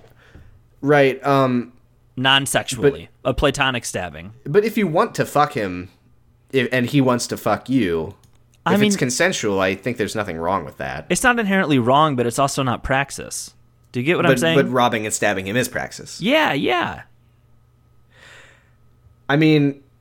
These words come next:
Speaker 1: let me be clear.
Speaker 2: Yeah.
Speaker 1: I will heartily
Speaker 2: Okay.
Speaker 1: endorse murder of
Speaker 2: Okay.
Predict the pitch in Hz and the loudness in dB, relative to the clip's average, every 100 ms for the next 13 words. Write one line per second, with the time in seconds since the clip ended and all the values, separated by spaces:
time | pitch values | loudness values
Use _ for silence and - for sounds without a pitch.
0 | _ _ - 180 220 185 151 113 67 - | _ _ -4 2 2 2 0 -2 -6 -8
1 | - - _ - 135 143 - _ _ _ | -20 -20 _ -2 0 0 -4 _ _ _
2 | _ _ _ _ _ _ _ _ - 123 | _ _ _ _ _ _ _ _ -2 0
3 | 165 214 196 180 160 - _ _ - - | 2 2 4 4 2 -2 _ _ -16 -10
4 | - 240 254 160 107 90 80 85 - - | 0 0 2 0 -2 -2 -4 -6 -12 -18
5 | 101 127 123 120 120 120 117 - - - | -4 0 2 2 2 2 0 -4 -6 -10
6 | _ - 117 123 123 120 113 110 - _ | _ -8 -2 2 2 4 2 2 -4 _
7 | 156 175 185 185 202 208 262 254 - _ | 2 6 6 8 6 4 0 -2 -12 _
8 | 123 123 110 127 | -6 -2 -2 -2